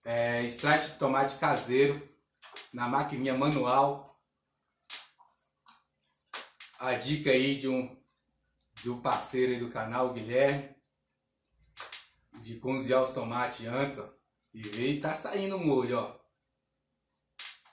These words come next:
A dica foi super válida.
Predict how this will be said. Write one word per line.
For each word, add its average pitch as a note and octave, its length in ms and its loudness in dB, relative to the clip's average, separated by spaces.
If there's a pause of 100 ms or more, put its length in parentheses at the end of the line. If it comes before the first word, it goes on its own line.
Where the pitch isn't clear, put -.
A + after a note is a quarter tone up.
(2500)
A B2 140 -6
dica C#3 300 -6
foi B2+ 200 -4
super D3 420 0
válida. C#3+ 480 2